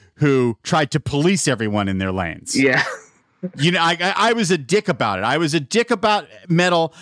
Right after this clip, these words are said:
Speaker 1: I was a dick about college rock in the late eighties, early nineties. I was a dick about more interesting music in the nineties. And now I realize, like, no, it's mo-, so much more fun to love everything.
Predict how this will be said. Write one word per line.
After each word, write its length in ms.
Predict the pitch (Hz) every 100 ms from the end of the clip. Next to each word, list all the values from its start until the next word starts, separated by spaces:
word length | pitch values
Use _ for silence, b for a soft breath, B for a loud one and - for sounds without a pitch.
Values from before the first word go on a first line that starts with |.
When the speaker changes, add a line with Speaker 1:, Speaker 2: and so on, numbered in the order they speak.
| 113
Speaker 1:
I 160 | - 165
was 160 | 165 156
a 40 |
dick 300 | 131 202 214
about 400 | 196 185 180 -
college 480 | - 160 156 151 147
rock 320 | 156 151 -
in 120 | 151
the 100 | 147
late 240 | 143 143 143
eighties, 360 | 143 143 127
early 280 | 135 139 135
nineties. 480 | 131 127 127 127 - B B
I 100 | 147
was 140 | 175 175
a 20 |
dick 340 | 139 190 202
about 480 | 190 139 165 160 156 b b -
more 320 | 143 170 165
interesting 500 | 160 143 135 170 147
music 340 | 143 135 143
in 100 | 147
the 80 | 139
nineties. 580 | 135 123 120 113 117 - B B B
And 180 | 170 165
now 280 | 180 220 226
I 100 | 190
realize, 800 | 160 160 170 151 113 110 107 -
like, 300 | 156 147 _ _
no, 360 | 165 233 165 - b b
it's 240 | 214 - 190
mo-, 220 | 190 214
so 220 | - 254
much 220 | 247 -
more 140 | 214 190
fun 240 | 220 214
to 100 | 202
love 320 | 180 226 202 180
everything. 520 | 196 240 254 143 104